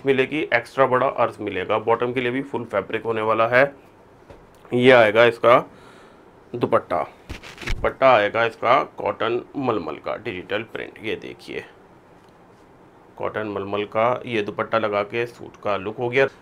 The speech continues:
ये देखिए overall लुक इस सूट का नौ सौ नब्बे, सिर्फ शिपिंग बिल्कुल फ्री। कलर और डिज़ाइन यही एक है, क्रीम कलर, और कोई कलर डिज़ाइन इसका नहीं है। ये देखिए जयपुर का अगला आर्टिकल आएगा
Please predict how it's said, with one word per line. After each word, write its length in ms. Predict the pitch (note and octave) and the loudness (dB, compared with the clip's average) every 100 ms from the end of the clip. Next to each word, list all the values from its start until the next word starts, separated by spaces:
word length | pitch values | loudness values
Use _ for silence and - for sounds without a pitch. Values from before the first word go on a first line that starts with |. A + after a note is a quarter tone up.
| - | -14
ये 180 | D3 D3+ | 0 2
देखिए 460 | B2 B2 C3 C#3 C#3+ | 4 0 2 4 4
overall 440 | B2 A#2 G#2+ A2 | 2 0 0 0
लुक 220 | G#2 A#2 C#3 | 0 -4 -4
इस 160 | C3+ | -4
सूट 180 | C#3+ C3+ | -4 -4
का 260 | - C#3 C#3+ | 4 6 6
नौ 320 | C3 A#2 B2+ | 4 2 2
सौ 200 | - D3+ | 0 0
नब्बे, 440 | C#3 A#2+ B2 B2+ | 2 2 4 4
सिर्फ 420 | A#2 C#3 C3+ - C#3 C#3 C3+ - | 2 0 0 0 6 6 6 -2
शिपिंग 400 | - C3 C3 A#2+ | -14 -6 -4 -4
बिल्कुल 360 | A#2+ B2 C3+ B2+ | -6 -6 -6 -10
फ्री। 480 | - - C#3 C#3+ D3 - | -8 0 2 2 0 2
कलर 220 | B2+ C3 | 4 6
और 160 | C3 C3 | 4 4
डिज़ाइन 280 | B2+ C3 | 2 2
यही 320 | B2 G#2+ C3 C3 | 0 -2 2 2
एक 160 | B2 | 2
है, 160 | D3 D3+ | -2 -4
क्रीम 400 | - C3 C3 C#3 | -2 2 2 4
कलर, 300 | D3 D3 D#3 | 4 4 4
और 360 | - A2+ A2 | 2 0 0
कोई 220 | - A#2 A#2+ | 0 -4 -4
कलर 260 | G#2+ A2+ | -2 -2
डिज़ाइन 320 | A2 F2+ G2 | -2 -4 -4
इसका 440 | F2+ - A#2 C#3 - | -8 -4 -2 -2 -4
नहीं 300 | C3 G#2 G#2 | -8 -8 -10
है। 220 | G#2+ F2+ - - - - | -12 -14 -16 -20 -20 -12
ये 220 | C#3 C3+ C3+ | 2 6 6
देखिए 480 | B2 B2+ D3 D#3+ | 4 0 2 2
जयपुर 440 | F3 C3 A#2+ A#2+ G#2 | 2 2 2 2 0
का 100 | G#2 | 0
अगला 220 | G2+ D#2 | 0 -2
आर्टिकल 400 | B1+ - D#2 D2+ | -2 -4 -6 -6
आएगा 340 | B1 A1 - | -6 -8 -10